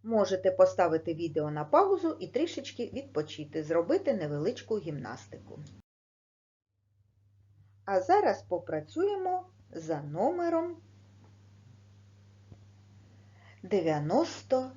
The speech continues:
шість. Будь ласка, запишіть приклади в зошит і розв'яжіть їх. Поставте відео на паузу.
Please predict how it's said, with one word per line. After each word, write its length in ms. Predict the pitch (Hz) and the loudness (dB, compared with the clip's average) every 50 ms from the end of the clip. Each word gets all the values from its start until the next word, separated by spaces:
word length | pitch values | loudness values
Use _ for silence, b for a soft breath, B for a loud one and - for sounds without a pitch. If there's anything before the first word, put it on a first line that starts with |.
| - | -16
шість. 760 | - - - - - - 143 143 - - - - - - - - - - - - - - - - - - B B B B B B B - | -14 -10 -10 -8 -8 -8 -10 -12 -12 -16 -18 -20 -20 -20 -20 -20 -20 -20 -20 -20 -20 -20 -20 -20 -20 -20 B B B B B B B -2
Будь 180 | 349 370 370 | -2 0 0
ласка, 560 | 233 180 156 147 139 - - - - - 147 - - - - - - - | 0 -2 -2 -2 -4 -6 -10 -16 -16 -16 -16 -16 -18 -20 -20 -20 -14 -10
запишіть 840 | - 226 254 392 403 403 277 233 - - - - 196 190 - - - | -2 2 2 2 4 2 0 -2 -2 -2 -6 -6 -8 -8 -10 -6 -2
приклади 580 | - 190 196 196 - - - 160 151 147 147 147 | -2 0 0 0 -2 -4 -4 -4 -4 -2 -4 -6
в 100 | 139 - | -8 -8
зошит 600 | 143 147 196 285 349 359 - - 349 349 - - - | -4 0 0 0 0 0 -2 -6 -6 -6 -8 -12 -10
і 220 | - 208 262 320 339 - - | -6 -4 -4 -4 -4 -4 -4
розв'яжіть 880 | 170 165 165 147 143 147 151 147 143 143 170 214 226 - - - - | -4 -2 -4 -4 -4 -6 -8 -8 -8 -10 -10 -12 -12 -14 -16 -18 -16
їх. 300 | 151 143 139 143 - - - | -16 -16 -16 -16 -18 -10 -2
Поставте 540 | - 185 185 - - 359 392 381 381 - 156 | 0 0 0 4 6 6 6 4 2 -4 -4
відео 420 | 151 175 214 233 202 165 143 143 | -4 -6 -6 -4 -2 -2 -2 -2
на 140 | 143 143 131 | -4 -8 -10
паузу. 680 | - - - 131 131 - - - 156 180 208 262 370 | -10 -8 -8 -8 -8 -8 -10 -10 -6 -2 -2 -2 -2